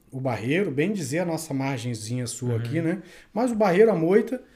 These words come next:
Speaker 1: e talvez um pouquinho o Montijo também,
Speaker 2: Sempre tiveram
Speaker 1: Seixal.
Speaker 2: uma má conotação, não é? As pessoas
Speaker 1: Sempre, sempre. Ninguém queria Barreiro.
Speaker 2: É.
Speaker 1: Eu, eu chegava aqui pra trazer investidor.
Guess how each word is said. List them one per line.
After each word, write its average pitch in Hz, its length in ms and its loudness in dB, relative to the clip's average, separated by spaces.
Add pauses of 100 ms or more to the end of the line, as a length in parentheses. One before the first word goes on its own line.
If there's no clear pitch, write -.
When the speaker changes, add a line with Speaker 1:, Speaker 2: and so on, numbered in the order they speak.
(400)
Speaker 1:
e 302 200 -2
talvez 196 260 2
um 175 60 -2
pouquinho 175 280 -2
o - 20 2
Montijo 160 400 0
também, 156 680 4
Speaker 2:
Sempre 202 260 -2
tiveram 175 240 4
Speaker 1:
Seixal. 165 240 4 (320)
Speaker 2:
uma 156 300 0
má 156 60 -2
conotação, 156 600 -2
não 131 140 -2
é? 135 120 -4
As 117 80 -14
pessoas 127 360 -8
Speaker 1:
Sempre, 220 400 -2
sempre. 175 480 -4
Ninguém 320 200 0
queria 214 220 2
Barreiro. 120 420 -2 (400)
Speaker 2:
É. 113 180 -12 (340)
Speaker 1:
Eu, 294 480 -10
eu 196 100 -2
chegava 202 320 2
aqui 208 160 -4
pra 190 140 -2
trazer 185 300 -4
investidor. 180 640 -2